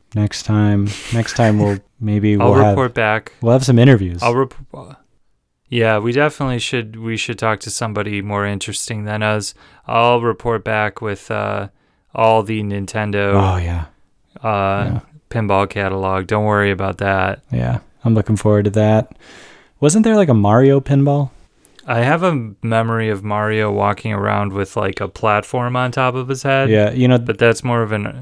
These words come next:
Speaker 2: it's
Speaker 1: Yeah.
Speaker 2: like an Arkanoid thing
Speaker 1: Yeah, that,
Speaker 2: more
Speaker 1: that
Speaker 2: than
Speaker 1: might
Speaker 2: pinball.
Speaker 1: actually be, that might actually be just the cover of Pinball. The regular Pinball game might just have Mario on the cover, even though he's not really in the game. It might, that's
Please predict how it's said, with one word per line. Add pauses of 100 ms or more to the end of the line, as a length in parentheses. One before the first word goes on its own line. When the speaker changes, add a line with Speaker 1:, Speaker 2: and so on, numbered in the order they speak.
Speaker 2:
it's
Speaker 1:
Yeah.
Speaker 2:
like
an
Arkanoid
thing
Speaker 1:
Yeah,
that,
Speaker 2:
more
Speaker 1:
that
Speaker 2:
than
Speaker 1:
might
Speaker 2:
pinball.
Speaker 1:
actually
be, (240)
that
might
actually
be
just
the
cover (320)
of (140)
Pinball.
The
regular
Pinball
game (400)
might
just
have
Mario
on
the
cover,
even
though
he's
not
really
in
the
game. (120)
It
might,
that's